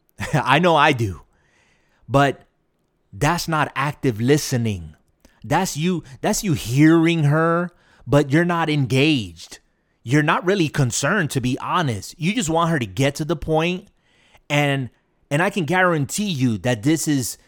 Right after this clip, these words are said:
this is you. If you're the kind of man that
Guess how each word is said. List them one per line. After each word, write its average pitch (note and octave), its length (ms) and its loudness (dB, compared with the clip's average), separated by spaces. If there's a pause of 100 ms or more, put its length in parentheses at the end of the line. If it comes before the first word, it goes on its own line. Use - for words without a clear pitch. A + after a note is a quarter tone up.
(200)
this G#3+ 220 0
is D#3 180 -2
you. C#3 440 0 (580)
If C3+ 180 0
you're E3+ 160 4
the F#3 120 0
kind F3 320 -4
of C#3+ 120 -2
man E3+ 440 -2 (220)
that B2 520 0